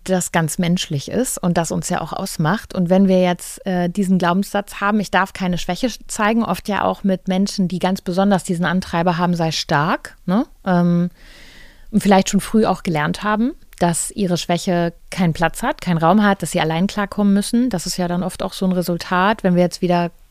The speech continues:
kommen über das innere Kind, dann ist das unheimlich anstrengend, alles mit sich selbst auszumachen und in jedem Moment immer zu glauben, „Ich muss jetzt so tun, als wäre alles gut.“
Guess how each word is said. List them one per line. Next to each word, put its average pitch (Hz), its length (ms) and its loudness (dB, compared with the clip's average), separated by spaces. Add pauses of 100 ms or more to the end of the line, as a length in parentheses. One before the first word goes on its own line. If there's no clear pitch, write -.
(160)
kommen 190 220 0
über 180 180 0
das 170 160 -6
innere 185 380 0
Kind, 214 400 2 (1000)
dann 185 340 4
ist - 180 -4
das 202 140 2
unheimlich 202 560 0
anstrengend, 180 880 -2
alles 190 240 -2
mit 185 160 0
sich 175 120 -6
selbst 180 360 -4
auszumachen 220 920 0
und 185 440 2
in 180 320 2
jedem 180 320 4
Moment 185 640 4
immer 202 480 4
zu - 160 -2
glauben, 190 640 2 (360)
„Ich - 160 -4
muss 202 340 4
jetzt 190 240 0
so 185 140 -4
tun, 214 800 0 (100)
als 180 300 -2
wäre 180 160 0
alles 170 360 -4
gut.“ 160 480 -6